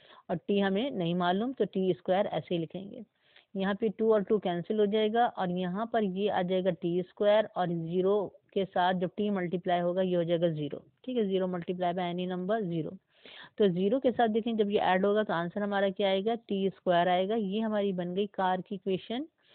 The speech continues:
ठीक है, distance की, S is equal to T square। इस equation को हम कह रहे हैं टू, ठीक है। अब ये हमें given है, ठीक है, हम देख रहे हैं कि एक ही time में दोनों, ठीक है, आई हैं,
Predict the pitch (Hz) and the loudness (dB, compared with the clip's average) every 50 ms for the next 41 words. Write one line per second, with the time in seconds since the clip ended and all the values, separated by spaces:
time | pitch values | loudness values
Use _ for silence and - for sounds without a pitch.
0 | - - _ _ _ - - 214 196 202 180 185 170 - - 202 196 190 - - | -20 -20 _ _ _ -8 -6 -2 0 0 0 0 -2 -2 -4 -6 -6 -6 -6 -6
1 | 233 226 214 196 170 - - 190 185 185 185 180 190 185 175 175 196 170 - 175 | -4 -2 -2 -2 -2 -2 0 0 0 0 0 -2 -2 -2 -2 -2 -4 -4 -2 -2
2 | 165 151 - _ - - - - - _ _ _ _ _ _ - - _ _ _ | -2 -4 -4 _ -12 -12 -12 -12 -16 _ _ _ _ _ _ -20 -20 _ _ _
3 | _ _ 240 262 - - 254 - 247 233 220 247 247 233 247 233 233 233 220 240 | _ _ -6 -4 -4 -4 -4 -2 -4 -4 -2 -4 -6 -4 -4 -4 -4 -4 -2 0
4 | 220 220 220 240 240 226 - - 185 165 165 - 165 - - 320 320 - 269 - | 2 2 2 0 -2 -4 -4 -4 -4 -4 -4 -8 -10 -8 -8 -8 -8 -6 -8 -10
5 | - - 240 240 220 208 196 214 240 262 285 285 - 226 240 247 247 247 - - | -6 -4 -2 -2 -2 -2 -2 -4 -2 -2 -2 -2 -4 -4 -4 -4 -6 -8 -10 -8
6 | 240 190 190 190 180 202 220 220 208 190 180 180 190 220 220 254 247 233 220 202 | -4 -2 -2 0 0 0 0 0 -2 -2 -4 -4 -6 -8 -8 -8 -6 -4 -4 -4
7 | 196 185 180 175 185 190 - 190 202 196 185 185 180 175 190 226 240 - - - | -2 -2 -2 -2 -2 -2 -2 -4 -4 -2 -2 -4 -4 -6 -8 -10 -12 -16 -20 -20
8 | - - 202 - - _ _ 202 208 196 - - 214 226 220 - 277 240 269 254 | -20 -20 -20 -20 -20 _ _ 0 0 0 0 0 -2 -2 0 -2 -2 -2 -2 -2
9 | 247 247 254 269 254 220 233 233 240 247 277 311 302 - 254 240 240 269 247 - | -2 0 0 0 0 0 0 0 -2 -2 -4 -6 -4 -4 -6 -4 -4 -6 -6 -2
10 | - 208 214 226 226 233 240 277 320 | 0 0 0 0 0 -2 -2 -4 -6